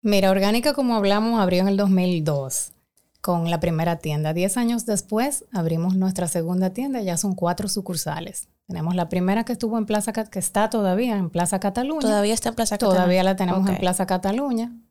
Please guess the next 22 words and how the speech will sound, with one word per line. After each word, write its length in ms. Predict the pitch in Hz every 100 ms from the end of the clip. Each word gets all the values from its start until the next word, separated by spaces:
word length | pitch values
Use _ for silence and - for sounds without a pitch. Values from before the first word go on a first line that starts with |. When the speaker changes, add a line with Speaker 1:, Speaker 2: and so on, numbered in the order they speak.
| _
Speaker 1:
Esa 160 | 196 185
es 60 | 175
nuestra, 420 | 170 170 170 160 -
fue 140 | 185
nuestra 360 | 180 180 180 170
primera 340 | 170 165 175
bebé. 320 | 175 180 190 190 - _ _ _ _ -
La 160 | 190
segunda 480 | 190 190 190 214 220
en 120 | 220
Bella 240 | 202 190 185
Piazza, 380 | 247 233 -
en 80 | 190
Bellavista. 640 | 170 165 180 220 196 196 190 _ _ _ _ _ _ _ -
Eh, 240 | 196 175
la 180 | 170 165
tercera 460 | 156 170 160 185 190
tienda 560 | 220 214 202 190 185 185
abrimos 440 | 196 180 185 190
en 140 | 196
Ágora 340 | 180 185 190 202
Mall, 420 | 262 294 285 -